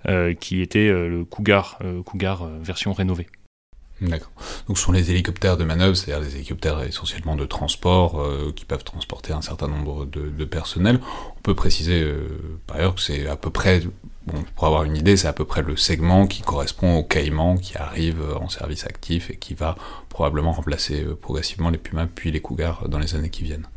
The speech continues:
Speaker 1: Oui, alors, euh, c'est vrai, c'est, même si c'est pas tout à fait exact, c'est-à-dire que, euh, en ce moment, vous avez, euh, dans notre flotte d'hélicoptères de manœuvre, euh, des Caïmans, des Cougars,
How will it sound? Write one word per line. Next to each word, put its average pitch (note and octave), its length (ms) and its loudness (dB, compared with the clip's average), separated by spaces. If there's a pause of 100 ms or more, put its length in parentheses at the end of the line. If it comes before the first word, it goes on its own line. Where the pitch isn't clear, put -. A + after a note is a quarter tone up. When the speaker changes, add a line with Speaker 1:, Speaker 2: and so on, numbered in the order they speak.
(600)
Speaker 1:
Oui, A#2+ 220 6
alors, F#2+ 220 4
euh, F#2+ 300 4 (640)
c'est - 160 0
vrai, A2 320 8 (220)
c'est, G2 180 -8
même G2 200 2
si G#2+ 120 0
c'est G2 60 0
pas G#2 100 2
tout A2 160 2
à G#2+ 80 6
fait G#2+ 120 6
exact, G2+ 320 8
c'est-à-dire G2+ 400 0
que, G2 300 6 (460)
euh, F2 400 -2
en F#2 100 -2
ce - 120 -8
moment, F#2 200 4
vous F2+ 180 2
avez, F#2 220 4
euh, F2 320 0
dans F#2 180 0
notre F#2 240 -2
flotte G#2+ 200 6
d'hélicoptères F#2+ 480 2
de F#2 60 2
manœuvre, F2+ 420 4 (420)
euh, - 40 -10 (100)
des G2+ 80 0
Caïmans, F#2 480 2 (220)
des G2 160 2
Cougars, F#2+ 560 4